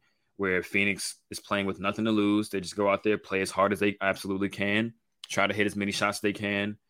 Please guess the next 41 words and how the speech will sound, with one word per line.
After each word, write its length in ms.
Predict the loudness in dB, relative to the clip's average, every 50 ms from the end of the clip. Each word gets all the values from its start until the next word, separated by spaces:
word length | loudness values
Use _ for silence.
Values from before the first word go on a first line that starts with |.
| _ _ _ _ _ 0
and 120 | 2 4 4
they're 80 | 4
playing 280 | 2 2 2 0 2 2
with 100 | 2 4
house 240 | 6 4 4 4 2
money, 240 | 0 0 0 0
right? 240 | 0 -2 -2 -2 -2
So 400 | 0 0 2 2 2 0 -2 -6 _ _ _ _ _ _ _ _ _ _ 0
Golden 220 | 2 2 2 2
State 220 | 2 2 2 2
comes 240 | 4 2 0 0 0
into 100 | 0 0
the 60 | 0
game. 360 | 0 2 2 2 2 2 0 -2
Steph 340 | -2 0 0 0 2 0
is 240 | -2 -6 -6 -8 -12 _ _ _
his 160 | -16 -14 -12
first 280 | -8 -4 -2 -2 -2 0
game 200 | 0 -2 0 2
back, 240 | 2 2 2 2 0
so 320 | -2 -2 -2 -2 -4 -6 _ _ _ _ _ _ _ _ _ _ _ _
trying 180 | 0 2 4 4
to 60 | 6
get 120 | 6 4
a 60 | 4
rhythm. 520 | 4 4 2 2 4 2 2 0 0 -4 -8 _ _ _ _ _ _ _ _ _ -6 -4
Um, 200 | -2 -2 0 0
Wiggins 300 | 2 2 2 2 0 -4
is 100 | -6 -8
his 160 | -8 -6 -4
second 680 | -4 -4 -2 0 0 0 -2 -2 -4 -6 -6 -6 -6
game 240 | -6 -6 -6 -6 -6 -4
back, 240 | -2 -2 -2 -2
so 140 | -4 -8 -10
he's 240 | -8 -6 -6 -6 -6
also 280 | -6 -6 -6 -4 -6 -6
trying 180 | -4 -4 -4
to 60 | -4
get 120 | -2 -2 -2
a 60 | -2
rhythm. 420 | -2 -2 -2 -2 -2 -4 -4 -6